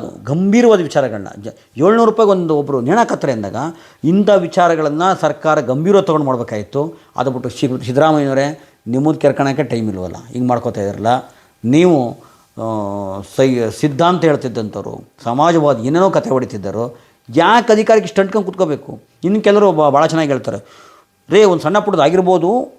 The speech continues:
ಕೋಮುವಾದಿಗಳೇ ಇರೋದಕ್ಕೆ ಸಿದ್ದರಾಮಯ್ಯನೇನೆ." ಸಿದ್ದರಾಮಯ್ಯನವ್ರು ನೂರು ವರ್ಷ ಇರ್ತಾರೆ ಸ್ವಾಮಿ ಅಧಿಕಾರದಲ್ಲಿ, ನೂರು ವರ್ಷ ಬದುಕಬೇಕು ಅವರು, ಖಂಡಿತ ತುಂಬು ಜೀವನ ನಡೆಸಲಿ. ನೂರು ವರ್ಷ ಅಧಿಕಾರದಲ್ಲಿ ಇರೋಕ್ಕಾಗತ್ತಾ?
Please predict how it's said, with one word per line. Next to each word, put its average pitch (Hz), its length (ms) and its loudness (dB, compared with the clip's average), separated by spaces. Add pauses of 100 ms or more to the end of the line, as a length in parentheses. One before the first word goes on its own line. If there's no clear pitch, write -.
ಕೋಮುವಾದಿಗಳೇ 180 640 2
ಇರೋದಕ್ಕೆ 123 340 -10
ಸಿದ್ದರಾಮಯ್ಯನೇನೆ." 123 840 -2 (320)
ಸಿದ್ದರಾಮಯ್ಯನವ್ರು 202 560 4
ನೂರು 185 160 4
ವರ್ಷ 156 120 -2
ಇರ್ತಾರೆ 123 300 -2
ಸ್ವಾಮಿ 110 260 -8 (100)
ಅಧಿಕಾರದಲ್ಲಿ, 110 580 -4 (840)
ನೂರು 143 140 2
ವರ್ಷ - 160 0
ಬದುಕಬೇಕು 131 560 -2
ಅವರು, - 260 -6
ಖಂಡಿತ 120 360 -4
ತುಂಬು 139 340 -2
ಜೀವನ 139 260 -2 (280)
ನಡೆಸಲಿ. 147 500 0 (720)
ನೂರು 160 160 2
ವರ್ಷ 160 140 0
ಅಧಿಕಾರದಲ್ಲಿ 131 380 0
ಇರೋಕ್ಕಾಗತ್ತಾ? 117 680 -12